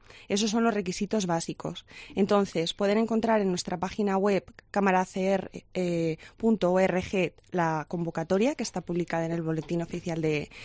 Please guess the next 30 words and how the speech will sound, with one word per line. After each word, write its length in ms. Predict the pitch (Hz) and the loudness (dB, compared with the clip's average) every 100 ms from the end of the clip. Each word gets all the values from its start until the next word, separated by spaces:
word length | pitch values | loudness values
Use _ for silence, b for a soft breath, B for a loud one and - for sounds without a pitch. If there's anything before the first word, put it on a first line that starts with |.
| B - | B -2
de 140 | 180 | 2
la 80 | 165 | 2
provincia. 580 | - 165 185 220 285 330 - B B B B - | 4 4 4 4 2 0 -4 B B B B 4
Tienen 300 | 233 214 214 | 6 6 4
que 100 | 202 | 4
mandar, 420 | 185 202 220 262 | 4 6 6 4
pues, 280 | 185 165 165 | -2 -4 -4
el 120 | 156 | -6
currículum, 840 | - 190 190 180 - 202 196 196 | -4 0 0 0 0 4 4 4
la 160 | 196 156 | 2 0
titulación, 920 | 170 165 196 196 - 196 185 196 196 | -4 -2 0 0 0 0 2 2 2
una 200 | 175 170 | 0 -2
carta 260 | 175 175 175 | -6 -6 -4
de 160 | 165 | -2
presentación. 840 | 165 175 190 180 180 - 214 233 285 B B B B B - | -2 -4 -4 -4 -4 -2 2 2 0 B B B B B 2
Eh, 420 | 208 196 185 185 170 | 6 8 8 6 4
durante 400 | 208 190 196 185 | 4 4 2 2
todo 200 | 214 247 | 4 6
el 120 | 254 | 6
mes 180 | 247 240 | 6 6
de 100 | 226 | 6
marzo 340 | 226 240 - | 6 4 0
vamos 240 | 180 190 208 | 0 0 0
a 40 | |
estar 200 | 202 196 | -2 -4
haciendo 360 | 185 214 214 170 | -2 0 2 2
las 160 | 160 | 0
pruebas 280 | - 190 190 | -2 0 0
de 100 | 190 | 0
selección 580 | 196 190 - 247 247 | 0 -2 -2 0 0